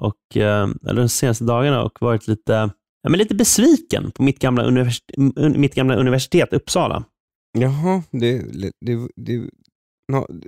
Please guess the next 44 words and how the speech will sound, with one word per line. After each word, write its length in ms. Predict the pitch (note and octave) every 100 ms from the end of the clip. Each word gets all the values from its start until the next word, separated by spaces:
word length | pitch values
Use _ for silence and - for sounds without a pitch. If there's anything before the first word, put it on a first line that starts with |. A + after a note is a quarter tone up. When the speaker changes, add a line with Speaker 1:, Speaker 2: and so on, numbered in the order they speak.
| - -
Speaker 2:
hade, 260 | C3+ C3
var 280 | A2 C3+ C#3
du 60 | C#3+
inte 180 | D3 D#3
det 80 | D#3
innan? 580 | C#3 F3+ A#2 D#3 C4+ F#2 -
Speaker 1:
<laughs> 160 | - - A2+ - - - - - -
Nej, 120 | D#3 F3+
men 100 | G#3
alltså, 160 | G3
jag 100 | F#3+
brukar 160 | F#3+ G#3
kanske, 240 | G3 -
Speaker 2:
De 60 | G3+
Speaker 1:
kanske 220 | C#3+ E3+
Speaker 2:
har 80 | F3+
Speaker 1:
inte 140 | D3
Speaker 2:
ändå 100 | E3
Speaker 1:
känna 80 | D3
så 100 | C#3 F3+
Speaker 2:
Ann 60 |
Speaker 1:
mycket. 180 | D#3+ -
Speaker 2:
Ramberg 560 | C3+ B2+ C3+ G#3 F3 -
som 240 | D#3+ D#3+
ordförande. 560 | F3+ D3+ - D#3+ C#3+ F#3
Speaker 1:
Ja, 120 | G#3
precis. 840 | G3+ G3+ - - - B3+ F3+ G#3+
Och 60 | D#3
det 60 | D#3+
är 40 |
det 160 | D#3+ G3+
som 160 | A3+
gör 100 | F#3
mig 100 | D3+
lite 280 | C#3 D#3 D3+
förvånad 440 | B2+ C#3+ G3+ A3 D3
i 40 |
den 140 | A#2
här 100 | A2
frågan. 260 | G#2 G#2+ G#2
För, 80 | -
alltså, 220 | C#3+ D3
så 80 | D3+
här, 180 | D3+